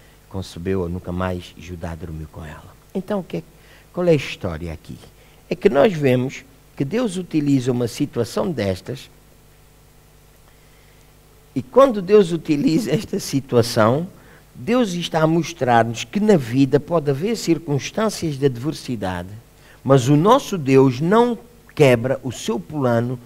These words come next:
nem o seu propósito em relação a nós.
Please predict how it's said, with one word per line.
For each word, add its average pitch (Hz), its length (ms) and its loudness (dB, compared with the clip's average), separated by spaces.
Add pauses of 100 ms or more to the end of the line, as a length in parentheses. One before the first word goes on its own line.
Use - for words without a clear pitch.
(180)
nem 131 160 6
o 123 80 4
seu 180 260 6
propósito 110 840 -2 (200)
em 117 120 2
relação 104 480 0
a 87 60 0
nós. - 480 -10